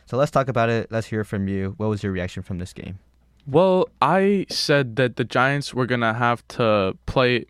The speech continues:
Speaker 2: an all-around game, but also Saquon Barkley would have to have a very, very good game as well. And, um, credit to them. This game lived up to the potential. I mean,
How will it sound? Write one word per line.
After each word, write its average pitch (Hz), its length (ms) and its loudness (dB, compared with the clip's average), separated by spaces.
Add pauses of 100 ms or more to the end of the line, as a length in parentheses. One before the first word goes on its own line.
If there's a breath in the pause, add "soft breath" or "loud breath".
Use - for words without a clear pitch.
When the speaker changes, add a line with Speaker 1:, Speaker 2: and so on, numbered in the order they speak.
(160)
Speaker 2:
an 107 220 0
all-around 147 440 2
game, 165 260 2
but 123 220 -4
also 143 380 2
Saquon 131 560 -2
Barkley 120 320 0
would 113 140 0
have 110 180 0
to 117 100 -2
have 104 220 0
a 98 80 -2
very, 104 460 0
very 98 240 0
good 104 160 -2
game 95 200 -2
as 90 160 -6
well. 92 380 0
And, 117 480 0 (420)
um, 127 400 2 (240)
credit 185 360 2
to 208 100 2
them. 170 420 0
This 156 280 0
game 165 240 2
lived 147 200 2
up 156 120 2
to - 100 -4
the 156 100 0
potential. 160 640 -2
I 104 120 -4
mean, 113 380 0